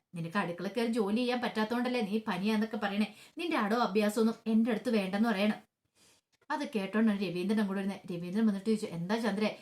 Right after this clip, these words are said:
അവൾക്ക് വയ്യെന്ന് പറഞ്ഞ പിന്നെ നീ എന്തിനാ ഇങ്ങനെയൊക്കെ പറയണേന്ന്?" ചോദിക്കാം. "പിന്നെ വയ്യെന്ന് ഇവൾക്ക്? ഹും, എന്റെ രവിയേട്ടാ, ഇവളുടെ അടവും അഭ്യാസമൊക്കെ ഞാൻ കുറെ കണ്ടിട്ടുണ്ടെന്ന്," പറയണം. അപ്പോഴേക്ക് സുധി, ശ്രുതി അങ്ങോട്ട് വന്നു.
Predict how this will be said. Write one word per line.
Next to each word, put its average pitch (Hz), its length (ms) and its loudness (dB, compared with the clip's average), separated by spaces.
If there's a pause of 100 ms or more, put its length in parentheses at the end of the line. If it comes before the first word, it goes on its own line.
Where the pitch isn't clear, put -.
(140)
അവൾക്ക് 330 280 -2
വയ്യെന്ന് 247 400 2
പറഞ്ഞ 226 180 2
പിന്നെ 226 280 2
നീ 233 180 4
എന്തിനാ 226 220 2
ഇങ്ങനെയൊക്കെ 208 400 0
പറയണേന്ന്?" 202 420 2
ചോദിക്കാം. 214 240 -2 (260)
"പിന്നെ 196 440 -2
വയ്യെന്ന് 196 440 0 (220)
ഇവൾക്ക്? 285 380 -2 (240)
ഹും, 247 160 -2 (440)
എന്റെ 208 320 2
രവിയേട്ടാ, 202 480 0 (260)
ഇവളുടെ 294 280 0
അടവും 214 320 2
അഭ്യാസമൊക്കെ 220 440 2
ഞാൻ 208 220 4
കുറെ 202 240 0
കണ്ടിട്ടുണ്ടെന്ന്," 220 500 2
പറയണം. 208 300 2 (280)
അപ്പോഴേക്ക് 220 400 0
സുധി, 208 320 -2
ശ്രുതി 214 280 -2
അങ്ങോട്ട് 214 240 4
വന്നു. 208 140 4